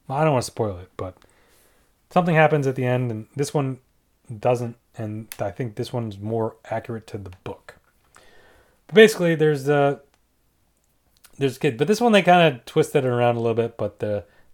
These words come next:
there's, uh, Olivia S-, S-, Spec-, Spector, Olivia, Octavia, Octo-, what's her name? Octavia Spencer? Th-, that the name I'm looking for?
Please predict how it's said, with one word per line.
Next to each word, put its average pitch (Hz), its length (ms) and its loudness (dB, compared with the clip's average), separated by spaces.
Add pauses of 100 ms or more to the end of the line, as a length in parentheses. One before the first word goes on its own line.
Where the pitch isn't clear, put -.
there's, 101 280 -14
uh, 101 280 -8 (400)
Olivia 131 380 -2
S-, - 240 -10 (420)
S-, - 220 -20 (260)
Spec-, - 420 -10 (220)
Spector, - 1040 -8 (500)
Olivia, 120 360 -10 (440)
Octavia, 151 580 -2
Octo-, - 340 -4 (360)
what's 143 160 -8
her 202 60 -4
name? 214 340 -2
Octavia 180 540 2
Spencer? 156 680 -4 (240)
Th-, 92 140 -16 (240)
that 135 140 -6
the 170 60 0
name 180 160 2
I'm 170 120 2
looking 175 180 -2
for? 165 220 2